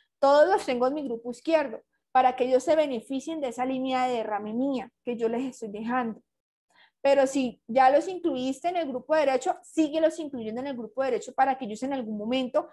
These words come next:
se puedan apoyar y vean el beneficio de los puntos de ellos mismos, es decir, de la misma familia. Indispensable eso, que si no has incluido a ningún familiar, mira,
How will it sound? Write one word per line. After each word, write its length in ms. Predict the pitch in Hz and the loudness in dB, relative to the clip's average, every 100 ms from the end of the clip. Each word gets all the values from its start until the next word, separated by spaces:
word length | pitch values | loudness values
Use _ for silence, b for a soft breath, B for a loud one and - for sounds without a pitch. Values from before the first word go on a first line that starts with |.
| B _ | B _
se 220 | - 269 | 0 0
puedan 320 | 269 247 247 | 2 2 2
apoyar 580 | 285 320 240 254 330 - | -2 -2 -2 0 0 -2
y 120 | 277 | -4
vean 240 | 262 262 262 | 0 -2 -2
el 140 | 277 | 0
beneficio 760 | 302 294 226 285 285 285 339 339 | -2 -2 -8 -4 -6 -4 -8 -6
de 180 | 233 269 | 2 2
los 260 | 262 233 - | 2 -4 -10
puntos 600 | 311 339 339 349 349 _ | -6 -6 -4 -8 -8 _
de 360 | 220 240 240 220 | -4 -2 0 0
ellos 320 | 208 233 233 | 0 -4 -4
mismos, 480 | 269 294 247 202 202 | -2 -2 -2 -6 -12
es 80 | 196 | -8
decir, 280 | 226 285 262 | -4 -4 -2
de 100 | 269 | 0
la 120 | 226 | 0
misma 340 | 208 214 220 | -4 -6 -8
familia. 480 | 233 220 220 220 196 _ _ _ _ _ b b - | -6 -4 -2 -2 -6 _ _ _ _ _ b b -4
Indispensable 1120 | 277 285 277 277 285 254 254 254 262 285 254 | 0 2 2 0 -2 -2 0 0 2 0 -2
eso, 200 | 202 - _ _ _ _ _ _ | -6 -16 _ _ _ _ _ _
que 140 | 254 262 | 2 2
si 120 | 277 | 0
no 80 | 285 | -2
has 140 | 285 | -4
incluido 380 | 370 359 311 294 | -2 0 2 0
a 40 | |
ningún 280 | 359 294 285 | 0 -4 -2
familiar, 420 | 349 320 277 359 508 _ _ | -2 -2 0 0 0 _ _
mira, 340 | 247 247 - | -6 -4 -4